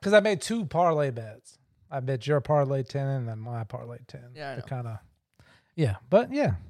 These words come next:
Speaker 2: Anyway.
Speaker 1: We did good.
Speaker 2: So the, the Chiefs Bills game, it, I mean, it was a fun one. It, it was an, it was a, it was a good game. I thought, I thought the Bills were gonna pull through there, but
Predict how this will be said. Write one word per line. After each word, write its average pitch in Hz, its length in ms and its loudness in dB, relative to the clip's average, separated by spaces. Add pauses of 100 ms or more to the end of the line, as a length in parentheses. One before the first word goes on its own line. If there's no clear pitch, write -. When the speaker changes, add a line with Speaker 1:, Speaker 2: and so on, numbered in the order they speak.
(120)
Speaker 2:
Anyway. 165 420 -2
Speaker 1:
We 233 60 -4
did 285 160 -2
good. 294 220 0 (280)
Speaker 2:
So 190 520 6 (240)
the, 170 360 4
the 165 120 0
Chiefs 190 320 2
Bills 160 280 4
game, 151 400 -6
it, 214 80 6 (140)
I 262 80 -2
mean, 269 160 -4
it 269 60 2
was 262 100 -2
a 233 60 2
fun 175 260 0
one. 165 240 -2 (140)
It, 196 240 4
it 214 100 2
was 220 140 0
an, 190 160 -6
it 190 80 0
was 190 140 -2
a, 175 180 0
it 180 80 4
was 175 100 2
a 165 60 0
good 151 160 0
game. 143 320 -2 (420)
I 170 160 4
thought, 165 380 2
I 185 80 0
thought 190 180 0
the 185 80 -4
Bills 170 180 -2
were 160 40 -10
gonna 160 160 -2
pull 156 180 4
through 151 200 0
there, 147 180 2
but 143 340 -2